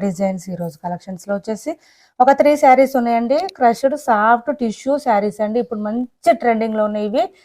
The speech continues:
బాగా ట్రెండింగ్ అండి. ఆన్‌లైన్ ట్రెండింగ్ శారీస్ ఇవి చూడండి, చాలా బాగున్నాయి, స్మూత్‌గా ఉన్నాయి. క్రష్డ్ వచ్చింది, పార్టీ ఫంక్షన్ వేర్ శారీస్ అండి, డిజైనర్ వేర్ శారీస్ ఇవి చాలా బాగుంటాయి.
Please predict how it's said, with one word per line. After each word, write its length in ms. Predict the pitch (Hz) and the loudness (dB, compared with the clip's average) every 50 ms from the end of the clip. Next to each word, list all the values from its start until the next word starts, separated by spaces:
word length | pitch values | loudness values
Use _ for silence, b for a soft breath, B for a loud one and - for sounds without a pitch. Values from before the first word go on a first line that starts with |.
| b b b b b - 214 | b b b b b -14 -4
బాగా 380 | 190 196 196 202 226 240 262 | -2 0 2 2 2 2 2
ట్రెండింగ్ 420 | - 240 226 214 214 220 208 208 214 | 0 0 -4 -4 -4 -4 -4 -4 -4
అండి. 160 | 208 214 262 254 | 0 2 2 2
ఆన్‌లైన్ 380 | 220 196 214 247 269 269 254 226 | 4 2 2 4 4 2 2 2
ట్రెండింగ్ 320 | 240 226 208 220 220 196 214 | 0 -2 -2 -2 -4 -2 -2
శారీస్ 280 | 208 196 202 208 202 - | -2 -2 -2 -4 -8 -8
ఇవి 120 | 220 226 - | -10 -10 -6
చూడండి, 360 | - 233 226 233 240 240 311 381 403 - _ _ _ _ _ _ _ _ _ - | -6 -4 -2 -2 0 0 0 -2 -2 -6 _ _ _ _ _ _ _ _ _ -12
చాలా 240 | 202 185 190 196 202 196 | -8 -6 -4 -2 -2 -2
బాగున్నాయి, 400 | 190 196 190 190 196 220 262 262 | -2 -4 -6 -6 -4 -4 -4 -4
స్మూత్‌గా 680 | 262 233 220 214 226 233 247 262 277 269 269 247 254 240 | -4 -6 -6 -4 -2 2 2 2 2 2 2 2 2 2
ఉన్నాయి. 300 | 233 233 233 254 285 339 359 339 - | 2 2 2 0 0 0 0 -8 -4
క్రష్డ్ 400 | - 233 220 214 - 240 233 226 | 0 0 0 0 -2 -4 -4 -4
వచ్చింది, 400 | 214 - - 226 220 226 269 339 403 b b b b b b b b - | -4 -4 -6 -6 -2 -2 -2 -2 -2 b b b b b b b b -4
పార్టీ 380 | 240 - 220 233 233 - 254 269 285 | 0 2 2 2 2 2 -2 -2 0
ఫంక్షన్ 460 | 285 254 226 220 214 - 240 220 220 226 | -2 -2 -4 -4 -4 -4 -4 -4 -2 0
వేర్ 160 | 220 214 208 - | -2 -2 0 0
శారీస్ 360 | 220 202 202 214 214 - 220 | 0 0 0 0 -4 -4 -4
అండి, 220 | 220 214 214 277 269 | -4 0 0 -2 0
డిజైనర్ 500 | 214 214 196 175 220 220 220 220 214 202 202 | 0 -2 -2 0 0 0 2 0 0 0 -2
వేర్ 140 | 196 185 - | -4 -6 -4
శారీస్ 340 | 214 202 196 202 202 175 - 214 | -2 -2 -2 -2 -6 -8 -8 -10
ఇవి 180 | 196 220 262 262 | -6 -6 -8 -6
చాలా 460 | - 214 190 180 185 185 190 202 214 196 | -4 -6 -6 -4 -4 -4 0 0 0 0
బాగుంటాయి. 400 | 196 196 196 202 - 269 330 | 0 -2 -2 0 2 0 0